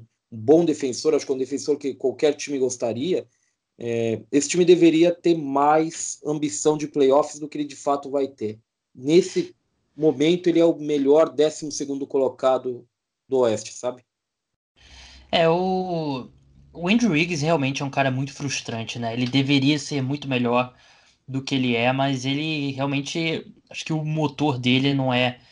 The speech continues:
Speaker 2: dos mais intensos. Mas enfim, vamos seguir agora pro Oklahoma City Thunder. Teve algumas mudanças no Oklahoma City Thunder, não sei se você soube, Ricardo. Perderam alguns jogadores aí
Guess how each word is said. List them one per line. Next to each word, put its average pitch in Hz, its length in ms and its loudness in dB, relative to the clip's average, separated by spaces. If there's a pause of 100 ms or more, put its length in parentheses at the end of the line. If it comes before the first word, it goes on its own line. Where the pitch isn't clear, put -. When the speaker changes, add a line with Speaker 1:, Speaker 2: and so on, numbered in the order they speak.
(600)
Speaker 2:
dos 135 200 -2
mais 127 460 2
intensos. 139 720 -2
Mas 160 240 0
enfim, 170 260 -4
vamos 151 220 -4
seguir 170 240 0
agora 160 180 2
pro 160 140 -8
Oklahoma 147 320 -4
City 143 200 -6
Thunder. 180 540 -2 (1000)
Teve 285 120 2
algumas 339 260 0
mudanças 240 500 2
no 214 80 -2
Oklahoma 196 300 -6
City 185 180 -6
Thunder, 208 320 -2
não 226 100 -2
sei 220 140 -4
se 220 100 -10
você 196 220 -8
soube, 220 400 0
Ricardo. 135 640 -2
Perderam 226 420 0
alguns 185 240 -4
jogadores 156 560 -4
aí 143 260 -6